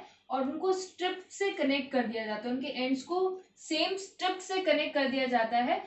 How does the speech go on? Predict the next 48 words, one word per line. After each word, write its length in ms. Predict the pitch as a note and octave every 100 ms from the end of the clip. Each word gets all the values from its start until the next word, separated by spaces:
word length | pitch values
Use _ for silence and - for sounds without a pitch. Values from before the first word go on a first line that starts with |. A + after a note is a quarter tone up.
| - _
so 160 | - D4+
that 200 | F#4 F4
उनका 180 | E4+ E4+
जो 140 | E4+
resistance 580 | D4 A#3+ C4 - E4 D#4
है, 100 | D4+
जो 80 | C#4
connectivity 680 | C#4+ C4 B3+ D#4 D#4 D4+ D4+
है, 140 | C#4+ E4+
वो 140 | D#4+
disturb 600 | B3 A#3+ - D#4+ F#4 A#3+
नहीं 300 | A#3 C4 C#4+
हो। 220 | A3+ E3 - _ _ _ _ _ _ _ - - A3+
जैसे 260 | C4+ D4+
आप 220 | E4 D#4+ B3
वायलिन 380 | B3+ C4+ D4+ E4
या 60 |
सितार 440 | D#4 C#4 C4 C4+ D4
में 140 | D#4+
वायर्स 320 | C4 A#3 D4+
देखते 280 | C4+ D4 -
हैं 80 | G4+
पैरेलली 460 | D#4 C4 C#4 D4+ D#4+
लगे 220 | C4+ C4+
होते 220 | C#4 D4
हैं, 100 | F4+ - - -
तो 60 | C4+
अगर 160 | C#4+
आप 180 | C#4+ D4
इसको 280 | D4+ - E4 E4+ E4+ -
अपने 200 | - D4
लैब 320 | C#4+ A#3+ B3
में 120 | D#4+ D4
देखेंगे 400 | D#4 D#4+ E4 F#4
तो 120 | F4+
ये 120 | E4
आपको 240 | D#4 D4+ D4
ऐसा 220 | C4+ E4
ही 80 | D4
दिखेगा, 360 | C4 C#4 D#4+
पैरेलली 460 | E4+ A#3+ A#3+ C4 D4+
कई 160 | C#4 C#4
सारे 220 | D4+ D4
वायर्स 380 | B3+ A3+ B3+ C4+
होंगे 220 | C4 E4
जो 160 | C#4 C#4+
स्ट्रिप 420 | - C4 A3+ -
पे 140 | E4+